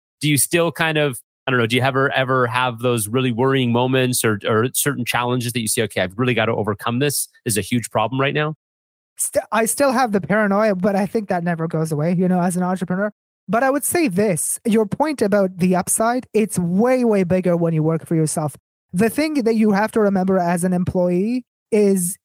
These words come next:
Speaker 2: you're not really in control of your destiny. You know, if a company is going through layoffs or whatever, especially in times like today, you know, you see some of the headlines like Coinbase, et cetera.
Speaker 1: Yeah,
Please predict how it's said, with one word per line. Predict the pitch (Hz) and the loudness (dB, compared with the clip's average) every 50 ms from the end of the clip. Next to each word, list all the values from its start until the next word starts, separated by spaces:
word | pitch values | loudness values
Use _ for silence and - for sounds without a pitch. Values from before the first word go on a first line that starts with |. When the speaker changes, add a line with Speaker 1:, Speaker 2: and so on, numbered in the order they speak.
| _ _ - | _ _ -6
Speaker 2:
you're | 233 185 190 233 240 247 | -4 0 2 2 2 4
not | 285 285 262 226 | 2 0 2 0
really | 240 233 233 214 | 0 2 2 2
in | 202 | 0
control | 190 - 170 - 180 170 165 165 | 0 0 0 0 2 0 2 0
of | 156 151 | 0 0
your | 156 151 151 | -2 -2 0
destiny. | 160 151 143 - - - 151 147 143 147 151 170 185 | -2 -2 -4 -4 -4 -6 -4 -2 -2 -2 -2 -2 0
You | 208 202 | 2 2
know, | 202 190 190 - | 2 2 0 0
if | 196 170 - | -2 -2 -2
a | 202 | -4
company | - - 220 254 - 269 269 | -2 -2 -2 -2 -2 -2 0
is | 247 226 - | 0 0 0
going | - 202 202 196 190 175 | 0 0 2 2 0 -2
through | - 180 180 170 170 | 0 0 0 2 2
layoffs | 170 170 180 180 180 175 170 - - | 0 0 0 2 2 0 0 0 -2
or | 175 | 0
whatever, | 170 190 196 196 185 180 180 | 0 2 0 0 0 0 0
especially | 175 185 190 160 - - 262 262 - 269 226 | 0 0 -2 -2 0 0 0 -2 0 -2 -2
in | 196 | -2
times | - - 202 196 190 185 170 | -2 -2 -2 0 0 0 0
like | 170 165 - | -2 -4 -4
today, | - 165 165 185 202 165 151 143 | -4 -2 0 0 0 0 -2 -2
you | 147 160 160 | -2 -2 -2
know, | 175 165 | -2 -2
you | 165 170 190 | -2 -2 -2
see | 185 - - 214 214 | -2 0 0 0 0
some | - - 202 190 | 0 0 -2 0
of | 175 | 0
the | 165 160 | 0 -2
headlines | 160 175 165 170 165 160 156 - | -2 -4 -4 -4 -6 -6 -6 -6
like | 165 165 - | -6 -8 -6
Coinbase, | - 190 185 180 180 175 170 165 156 - | -4 -2 0 0 2 2 0 0 0 -2
et | 175 165 - | -4 -4 -4
cetera. | - 185 180 180 180 | -2 -4 -2 -2 -2
Speaker 1:
Yeah, | 170 170 | -4 -4